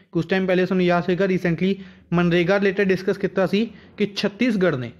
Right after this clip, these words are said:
छत्तीसगढ़ ने मनरेगा की इंप्लीमेंटेशन नू टॉप किया सी असम और बिहार तीसरे नंबर पर रहे सी। कमेंट बॉक्स में भी दसना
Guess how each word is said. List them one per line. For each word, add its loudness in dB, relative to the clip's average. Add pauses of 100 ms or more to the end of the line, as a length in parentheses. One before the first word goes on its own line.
(120)
छत्तीसगढ़ 0
ने 2 (340)
मनरेगा 2
की 2
इंप्लीमेंटेशन 0
नू 0 (100)
टॉप 0
किया 0
सी 0 (120)
असम 0
और 2
बिहार 0 (400)
तीसरे 2
नंबर 2
पर 0
रहे -2
सी। -12 (1200)
कमेंट 2
बॉक्स 0
में 2
भी 0
दसना 2